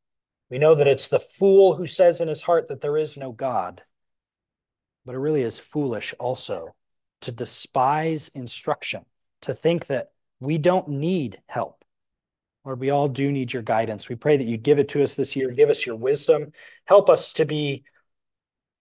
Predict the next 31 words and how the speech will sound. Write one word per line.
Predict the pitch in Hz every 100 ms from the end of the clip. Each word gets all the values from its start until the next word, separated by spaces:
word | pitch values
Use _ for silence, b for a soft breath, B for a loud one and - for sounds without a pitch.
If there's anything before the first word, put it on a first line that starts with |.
| -
pleasant | 165 180 208 -
people, | - 190 190 202 226 - - _ _ _ _ _ _ _ _ _ _ _ _ _ _ _ -
people | 180 - 160
who | 156
really | 139 165 160 160
do | 135 156
a | 131
service | - - 165 160 170 165 - -
to | - 139
the | 127 120 117
name | 120 127 143 160
that | 143 123
we | 120
carry. | - 156 156 170 190 185 _ _ _ _ _ _ _ -
And, | 120 117 113 110
uh, | 110 110 113
we | 127
don't | 147 127
detract. | 127 - - 165 165 - -
We | 135
don't | 135 151
give | 143 156 -
people | 170 160 151
things | 156 151 151 -
to | 131
hold | - 151 139
on | 131 147 147
to | 120
just | 98 139 - -
by | 170 147
our | 120 110